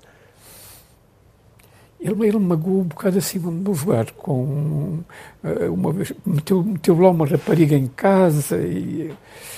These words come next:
aquilo dava uma mistura, e ma-, e magoou e ela desforrou-se um bocado,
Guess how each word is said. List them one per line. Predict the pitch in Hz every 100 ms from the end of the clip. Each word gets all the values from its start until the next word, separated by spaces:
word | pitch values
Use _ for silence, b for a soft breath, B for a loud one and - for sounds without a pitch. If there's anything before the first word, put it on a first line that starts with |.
| B -
aquilo | - - 208 190 185 185
dava | 190 165 165
uma | 175 175
mistura, | - 156 - - 190 170 147 - 233 247 220
e | 202
ma-, | 175 208
e | 226 220 185 185
magoou | 208 190 233 269 208
e | 175 156
ela | 139 165 220 - B B B -
desforrou-se | - - - 98 143 - -
um |
bocado, | 127 - 139